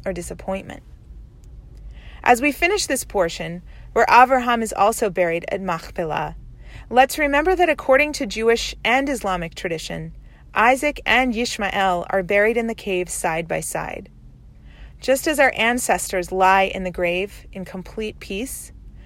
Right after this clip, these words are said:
I believe it is the destiny of Jews and Arabs to one day be fully reconciled, as our patriarch Isaac was with his brother Yishmael.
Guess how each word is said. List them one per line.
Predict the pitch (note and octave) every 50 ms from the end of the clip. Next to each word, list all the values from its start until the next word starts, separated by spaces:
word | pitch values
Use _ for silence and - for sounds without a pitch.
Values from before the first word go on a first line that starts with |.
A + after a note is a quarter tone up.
| - - - - -
I | - A3+ B3
believe | A#3 B3+ C4 C4 C#4 D4+ D#4+
it | E4+
is | E4 D#4 -
the | - B3+
destiny | G3+ - A#3+ B3 B3+ - - C4 A#3+ B3 B3 A3+
of | - G3
Jews | F3 - - G#3+ G#3+ G#3+ A3 G#3
and | G3+ F#3 F#3
Arabs | - F3 F#3 F#3 F3+ E3+ D#3+ E3+ - -
to | - - G#3+
one | G3 F#3 G3+ G#3+ A3 A3+
day | B3 A3 G#3+
be | F#3+ G#3 G3
fully | F#3+ - - G#3+ G#3+ G#3+ G#3+ G#3
reconciled, | F#3 F#3 F#3+ - A3+ G3+ - - - - - - - - - - - - - - - - - - - -
as | - G#3 G3+ G#3
our | G#3 G3
patriarch | - - A#3 A3 - - A3+ G#3 F#3+ F3+ F3+ - -
Isaac | - G3 A3 A#3 A3 F#3+ E3 - - - -
was | G3 F#3+ F3
with | F#3 F#3+ F#3 -
his | - F#3+ E3 -
brother | - - F3 F3 E3 D#3+ D#3+
Yishmael. | D#3+ D#3+ D#3+ D#3+ - - - D3+ - F3+ F3 D#3+ - - -